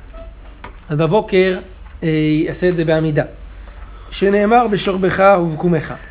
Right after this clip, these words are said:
בית הלל אומרים, כל אדם קורא כדרכו, שנאמר, "ובלכתך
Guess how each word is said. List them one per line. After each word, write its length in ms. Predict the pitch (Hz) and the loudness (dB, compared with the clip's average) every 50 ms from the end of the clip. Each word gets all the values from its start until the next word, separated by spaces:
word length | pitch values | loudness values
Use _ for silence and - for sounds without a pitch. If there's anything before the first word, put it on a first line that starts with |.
| - - - - - - - | -20 -20 -20 -20 -14 -6 -2
בית 200 | 147 147 147 170 | -2 -2 2 2
הלל 160 | 175 208 220 | 4 4 4
אומרים, 300 | 220 202 196 220 233 220 | 4 2 2 0 0 -2
כל 180 | - - 196 190 | -2 -2 0 0
אדם 240 | 185 196 202 202 | 2 2 2 0
קורא 240 | 185 - 180 175 185 180 | 0 0 0 0 0 0
כדרכו, 680 | 180 185 170 147 170 151 156 165 196 202 196 175 - - - - - - - - - - - | -2 -2 0 0 -2 -2 -2 0 2 2 2 2 -2 -8 -18 -20 -20 -20 -20 -18 -18 -16 -14
שנאמר, 760 | - - 185 190 196 190 185 175 175 165 165 180 202 214 247 240 - - - - - - - | -6 -2 -2 0 2 2 2 4 4 4 4 4 4 2 -2 -6 -12 -16 -20 -20 -14 -8 -4
"ובלכתך 440 | 165 170 175 175 - 214 - 226 | -2 -2 -2 -2 -2 -2 -2 0